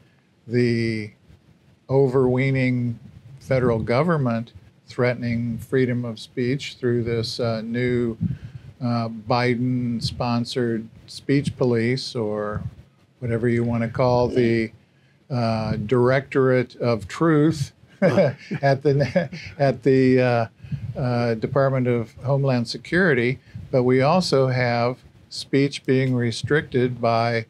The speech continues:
uh, tech oligarchs and the whole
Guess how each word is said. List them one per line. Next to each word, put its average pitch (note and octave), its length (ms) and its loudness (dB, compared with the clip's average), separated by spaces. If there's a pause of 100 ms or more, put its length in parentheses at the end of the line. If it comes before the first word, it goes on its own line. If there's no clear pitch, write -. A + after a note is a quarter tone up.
(380)
uh, B2 520 -2 (120)
tech C3+ 260 0
oligarchs B2 960 0 (440)
and B2+ 520 0
the A#2+ 320 0
whole B2+ 720 2